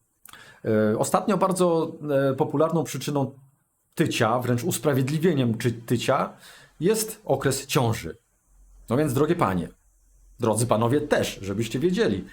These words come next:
okres ciąży nie jest usprawiedliwieniem wpadania w otyłość. Okres ciąży może spowodować zwiększenie masy ciała o masę ciała dziecka oraz zapasy tkanki tłuszczowej zgromadzone na czas karmienia piersią.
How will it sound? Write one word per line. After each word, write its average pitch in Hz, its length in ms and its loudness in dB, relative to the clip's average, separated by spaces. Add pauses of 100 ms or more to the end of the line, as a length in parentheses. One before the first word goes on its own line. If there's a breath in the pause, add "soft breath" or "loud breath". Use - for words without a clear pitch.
(140 loud breath)
okres 208 380 0
ciąży 139 520 0 (460 loud breath)
nie 247 140 2
jest 190 180 2
usprawiedliwieniem 151 1000 0 (680)
wpadania 139 480 2
w 117 60 2
otyłość. 117 600 -2 (560)
Okres 208 260 0
ciąży 123 400 2
może 190 260 2
spowodować 151 480 2
zwiększenie 131 420 -2
masy 131 240 -2
ciała - 540 0
o 311 340 0 (280 loud breath)
masę 185 340 0
ciała 139 280 2
dziecka - 520 0
oraz 226 360 0 (260 loud breath)
zapasy 214 520 0
tkanki 185 320 0
tłuszczowej 170 420 0
zgromadzone 147 560 0
na 131 120 2
czas 131 340 -2 (400 loud breath)
karmienia 123 420 2
piersią. 80 460 -2